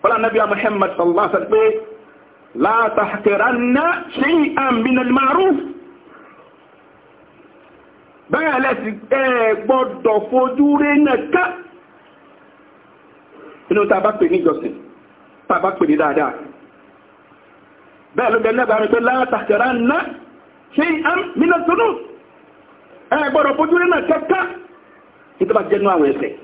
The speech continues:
Ìsúnmí fojú rí náà rẹ̀. Gbogbo tó bá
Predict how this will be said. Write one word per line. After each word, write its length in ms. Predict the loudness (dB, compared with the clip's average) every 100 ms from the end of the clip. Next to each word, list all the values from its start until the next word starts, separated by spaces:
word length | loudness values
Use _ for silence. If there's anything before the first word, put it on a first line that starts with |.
| -20 -20 -20 -20 -20 -20 -20 -20 -20 -20 -10
Ìsúnmí 220 | 0 2
fojú 180 | 2 0
rí 100 | 0
náà 160 | 0 0
rẹ̀. 120 | -2 -4 -14 -20 -20 -20 -20 -20 -20 -20 -20 -20 -20 -20 -20 -20 -20 _ -16 -2
Gbogbo 340 | -2 0 0
tó 100 | 2
bá 120 | 0